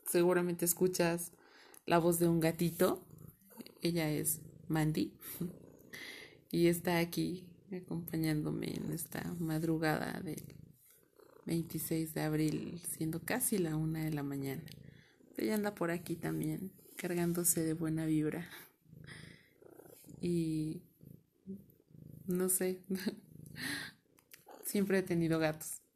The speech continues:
entonces ellos son pura buena energía para mí. Bueno, pues aquí anda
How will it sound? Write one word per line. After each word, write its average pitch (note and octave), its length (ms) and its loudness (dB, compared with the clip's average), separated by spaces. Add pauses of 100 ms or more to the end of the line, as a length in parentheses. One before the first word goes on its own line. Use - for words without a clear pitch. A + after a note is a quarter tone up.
(180)
entonces D#3 400 -4 (800)
ellos E3 260 4
son D#3 540 -2 (460)
pura F#3 240 8
buena E3 280 6
energía D3+ 640 -2 (720)
para D#3+ 240 0
mí. D#3 300 2
Bueno, D#3 260 -2
pues E3 160 -4
aquí E3 240 2
anda E3+ 420 2